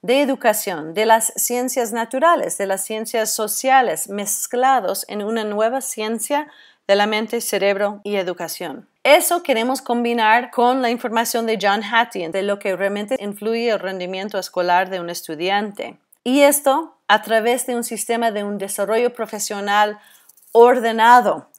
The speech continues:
una manera de que se puede ver cómo avanzamos nosotros, cada uno de nosotros, a lo largo de la carrera.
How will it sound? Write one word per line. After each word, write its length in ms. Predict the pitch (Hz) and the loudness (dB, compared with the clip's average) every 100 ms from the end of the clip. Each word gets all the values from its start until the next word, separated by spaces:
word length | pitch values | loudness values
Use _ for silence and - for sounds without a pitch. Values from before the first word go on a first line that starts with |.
| - | -4
una 240 | 233 247 | -2 0
manera 440 | 240 220 226 247 | 0 -2 0 2
de 120 | 226 208 | 2 0
que 280 | 208 185 | 2 2
se 140 | 196 208 | 0 -4
puede 340 | 233 240 254 | -2 0 2
ver 420 | 226 226 226 233 - | 2 2 2 0 -6
cómo 280 | - 226 226 | -8 -2 0
avanzamos 720 | 208 202 202 202 269 302 294 | 2 0 -4 -2 -2 -2 -4
nosotros, 520 | 208 202 202 196 196 - | -6 -4 -4 -4 -8 -2
cada 300 | 240 247 247 | 2 2 2
uno 180 | 262 | -2
de 100 | 226 | -4
nosotros, 600 | 185 180 - 196 202 190 - - - - | -4 -6 -4 -6 -4 -8 -8 -20 -10 0
a 120 | 214 | 0
lo 100 | 202 | 4
largo 380 | 202 214 233 208 | 6 6 4 0
de 80 | |
la 140 | 196 190 | -2 -2
carrera. 440 | 185 170 - - | -4 -6 -8 -10